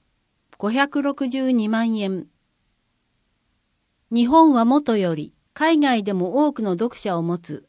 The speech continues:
清瀬ゆかりの漫画家、谷口ジロー氏の作品を紹介します。郷土博物館特別展。古代武蔵と清瀬展、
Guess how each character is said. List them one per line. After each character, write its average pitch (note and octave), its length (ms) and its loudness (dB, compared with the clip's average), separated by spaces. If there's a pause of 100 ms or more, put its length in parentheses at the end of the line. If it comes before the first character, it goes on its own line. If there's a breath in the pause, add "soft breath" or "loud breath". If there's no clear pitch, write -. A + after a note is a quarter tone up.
清 E4 220 -2
瀬 D4 160 -4
ゆ F3+ 160 -4
か A3+ 140 -2
り A3 80 -2
の G#3+ 120 -2
漫 G3+ 260 -4
画 F#3+ 140 -6
家、 E3 220 -8 (500)
谷 C4+ 280 2
口 C4 300 0
ジ D4 140 -2
ロ C4+ 140 2
ー A3+ 40 2
氏 A3 160 -10
の D3+ 100 -4
作 F#3 320 -8
品 B3 260 -2
を A3+ 40 -2
紹 A3 280 -6
介 G3+ 220 -8
し - 160 -16
ま E3 160 -8
す。 - 180 -20 (2000)
郷 C#4+ 240 0
土 C#4+ 100 0
博 C4+ 240 -4
物 B3+ 240 -8
館 D#3 260 -6 (160)
特 G3 260 -4
別 C4+ 280 -6
展。 E3+ 300 -6 (920)
古 D4+ 120 -2
代 B3+ 260 2
武 A3+ 120 0
蔵 B3 180 0
と F3 260 -8
清 G3+ 240 -4
瀬 B3 180 -4
展、 D#3+ 300 -6